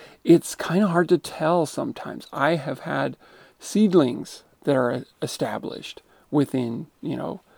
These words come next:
a year. And, and they're just, you know, maybe an inch or two tall,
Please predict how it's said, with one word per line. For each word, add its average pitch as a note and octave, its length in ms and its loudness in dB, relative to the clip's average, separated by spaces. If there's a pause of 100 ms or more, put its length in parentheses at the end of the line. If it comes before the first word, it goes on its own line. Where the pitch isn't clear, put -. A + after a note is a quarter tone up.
(420)
a C3+ 100 4
year. A#2+ 440 -4 (560)
And, C3 540 -2 (100)
and C#3 160 -4
they're B2+ 160 -2
just, C3+ 380 -4
you B2+ 120 -2
know, - 140 -6
maybe B2+ 540 -4 (380)
an C3+ 160 0
inch C#3+ 220 2
or C3 80 0
two D3 340 0
tall, D3 540 -2